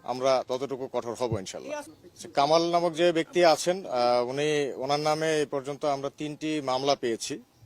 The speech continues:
মামলাগুলোতে অবশ্য তিনি জামিনে আছেন, আর এখন যেগুলো অস্ত্রসহ পেয়েছি, এটা নতুন মামলা হবে তার নামে। আর, আহ, রাজনৈতিক সংশ্লিষ্টতার ব্যাপারে তিনি নিজে আমাদেরকে কোনো কিছু বলেননি।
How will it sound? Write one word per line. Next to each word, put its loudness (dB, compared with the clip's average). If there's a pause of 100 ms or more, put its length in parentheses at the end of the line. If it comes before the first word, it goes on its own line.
মামলাগুলোতে -4
অবশ্য -4
তিনি -8
জামিনে 0
আছেন, -4 (560)
আর -2
এখন -4
যেগুলো 0
অস্ত্রসহ -4
পেয়েছি, -4
এটা 2
নতুন -4
মামলা 2
হবে -2
তার -2
নামে। -6 (760)
আর, 0
আহ, -4
রাজনৈতিক 2
সংশ্লিষ্টতার 0
ব্যাপারে 2
তিনি -2
নিজে 4
আমাদেরকে 2
কোনো -4
কিছু -4
বলেননি। -2